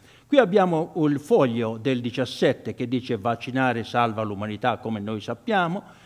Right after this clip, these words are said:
e v-, abbiamo anche un libro del diciotto, il quale dice: "Nel caso dei vaccini e della salute, come in quello dell'economia, della politica o di altro,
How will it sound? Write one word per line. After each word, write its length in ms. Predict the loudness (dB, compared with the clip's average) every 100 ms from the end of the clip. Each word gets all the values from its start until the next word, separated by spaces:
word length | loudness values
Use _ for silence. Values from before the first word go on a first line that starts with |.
| -20 _
e 200 | -2 0
v-, 120 | 0
abbiamo 400 | 0 4 4 4
anche 320 | 2 2 0
un 120 | 2
libro 380 | 2 2 0 -2
del 220 | -2 -4
diciotto, 720 | -4 -4 -4 -6 -8 -8 -8 -10 -10
il 180 | -8 -2
quale 260 | 0 0
dice: 300 | 2 0 0
"Nel 180 | 0 0
caso 260 | 0 0 2
dei 140 | 2
vaccini 440 | 0 0 -2 0 0
e 40 |
della 240 | 0 -2
salute, 500 | -2 0 0 -2 -8
come 240 | -6 -4 -4
in 120 | -2
quello 240 | 0 0
dell'economia, 680 | 0 -4 -6 -6 -4 0 0
della 220 | 0 -4
politica 480 | -6 -4 -4 -4 -6
o 40 |
di 120 | -2 2
altro, 360 | 2 0 -10